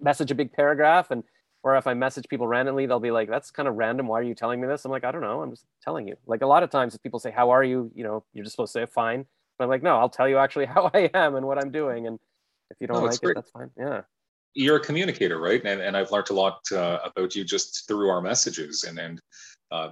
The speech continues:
Speaker 2: I just don't have the energy to write as much. I, <laughs>
Speaker 1: Hmm.
Speaker 2: I
Speaker 1: Well, my
Speaker 2: think,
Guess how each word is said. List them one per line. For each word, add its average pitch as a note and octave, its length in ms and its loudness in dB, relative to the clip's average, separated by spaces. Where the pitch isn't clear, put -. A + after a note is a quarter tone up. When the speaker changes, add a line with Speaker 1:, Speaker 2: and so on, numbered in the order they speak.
Speaker 2:
I A2+ 100 2
just A#2+ 200 0
don't A#2 200 4
have G2 320 0
the E2+ 180 -2
energy G2+ 500 -4
to F2+ 120 -6
write D#2+ 300 -4
as E2 120 -10
much. D#2 320 -6
I, E2+ 240 -6
<laughs> - 0 -
Speaker 1:
Hmm. A2 140 -14
Speaker 2:
I D#3+ 100 10
Speaker 1:
Well, C#3+ 100 8
my D3 160 6
Speaker 2:
think, - 160 -12